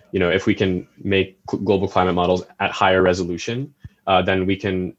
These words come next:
better predict, uh, the, the position of, like, you know, hurricanes and atmospheric rivers, like what Eric said, because you have a,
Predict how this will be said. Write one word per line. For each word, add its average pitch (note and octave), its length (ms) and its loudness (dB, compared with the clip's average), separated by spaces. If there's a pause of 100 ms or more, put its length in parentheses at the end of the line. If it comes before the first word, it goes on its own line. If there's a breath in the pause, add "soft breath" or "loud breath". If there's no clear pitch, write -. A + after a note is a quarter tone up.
better G2 420 0
predict, - 600 -2
uh, F2 160 0
the, F2 360 -4
the F#2 100 -4
position F#2 340 -2
of, E2+ 260 -6
like, - 160 0
you E2+ 60 0
know, E2+ 80 0
hurricanes D#2+ 480 -2
and D2+ 160 -6
atmospheric - 520 -6
rivers, - 320 -6
like F2 100 -4
what - 200 -6
Eric - 200 0
said, - 260 -4
because - 240 -4
you F2+ 80 -2
have F2 140 2
a, D#2+ 180 -2